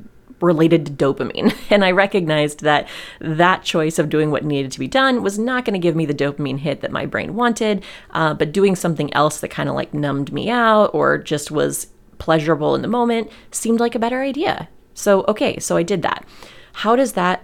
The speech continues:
affect me? Well, it means that I do have to find another time to complete that task because that grading does have to be done.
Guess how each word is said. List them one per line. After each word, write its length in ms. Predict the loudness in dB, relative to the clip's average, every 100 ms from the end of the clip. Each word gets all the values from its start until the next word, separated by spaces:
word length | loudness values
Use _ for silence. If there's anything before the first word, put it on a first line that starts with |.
| -6
affect 520 | -6 -4 -6 -8 -12
me? 180 | -12 -12 -18 -20 -20 -20 -20 -20 -20 -4
Well, 300 | 2 4 2 0
it 140 | -2
means 260 | 0 0 0
that 460 | 0 2 0 0 -2
I 140 | -2
do 320 | -2 0 0
have 240 | 0 -6 -8
to 80 |
find 240 | -4 -2 0
another 260 | 0 0
time 340 | -2 -2 0 0
to 80 | -2
complete 340 | -4 -4 -4
that 160 | -4 -4
task 380 | -2 -4 -4 -4
because 280 | -2 -2
that 160 | -2 -4
grading 320 | -4 -4 -2
does 240 | -2 -2 -2
have 200 | -6 -8
to 80 | -10
be 100 | -2
done. 360 | 0 0 -2